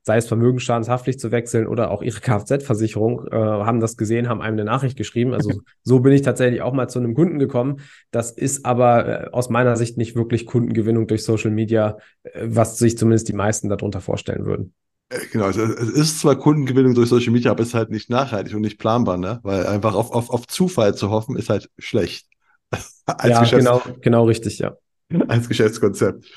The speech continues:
Speaker 2: Okay, und du bist dann nicht mehr bei der arak, hast du gesagt. Du bist dann weg von der arak? Ähm,
Speaker 1: Genau, ja.
Speaker 2: und, äh, zu Geldpilot oder wo, wie bist, wie ging's dann weiter?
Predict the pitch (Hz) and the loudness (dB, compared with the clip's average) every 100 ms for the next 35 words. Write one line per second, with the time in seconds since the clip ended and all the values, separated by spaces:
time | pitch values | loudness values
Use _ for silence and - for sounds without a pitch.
0 | 139 - 160 180 139 131 147 156 123 156 | -16 -4 0 4 6 6 6 6 6 4
1 | - 165 127 120 110 117 117 107 - 110 | 4 4 4 4 4 2 0 -2 -2 -2
2 | 110 92 - 104 120 110 104 - - 101 | 0 -2 -2 -4 0 0 0 -8 -8 -4
3 | 113 - 143 139 151 202 240 - _ _ | -2 0 0 0 0 -2 -4 -12 _ _
4 | _ _ _ _ _ 131 123 120 113 110 | _ _ _ _ _ 0 4 4 2 0
5 | 110 - 120 101 98 101 - - _ _ | -6 -2 0 2 0 -2 -6 -10 _ _
6 | _ _ _ _ - 131 127 120 117 110 | _ _ _ _ 2 4 4 2 2 0
7 | 107 98 - _ _ _ - 156 143 156 | 0 -4 -10 _ _ _ -8 0 2 4
8 | 156 160 147 107 110 - 113 110 - 110 | 2 2 2 0 -2 -2 -4 -6 -4 -2
9 | 104 104 78 76 - | -2 -4 -6 -8 -10